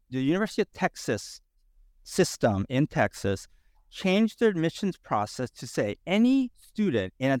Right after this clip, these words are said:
Texas high school graduates in the top ten percent of their cla-, class are automatically admitted to the University of Texas.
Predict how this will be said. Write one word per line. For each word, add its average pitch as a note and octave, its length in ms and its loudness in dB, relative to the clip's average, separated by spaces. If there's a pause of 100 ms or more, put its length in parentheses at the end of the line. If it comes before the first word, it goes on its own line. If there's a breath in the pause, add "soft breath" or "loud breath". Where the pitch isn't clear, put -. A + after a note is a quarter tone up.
(100)
Texas - 560 -4
high C#3 100 2
school G#2+ 460 -6
graduates F3 560 2
in C3 40 0
the G#2+ 200 -4
top F#3+ 260 -2 (100)
ten G3 220 -4
percent F3 380 0
of D3+ 60 -4
their E3+ 80 0
cla-, A2+ 360 -2 (400)
class C3 240 2
are C#3 160 -6
automatically C#3 680 2
admitted A2+ 580 2
to - 120 -4
the G#2+ 80 2
University G2 340 -2
of - 80 -8
Texas. - 380 -16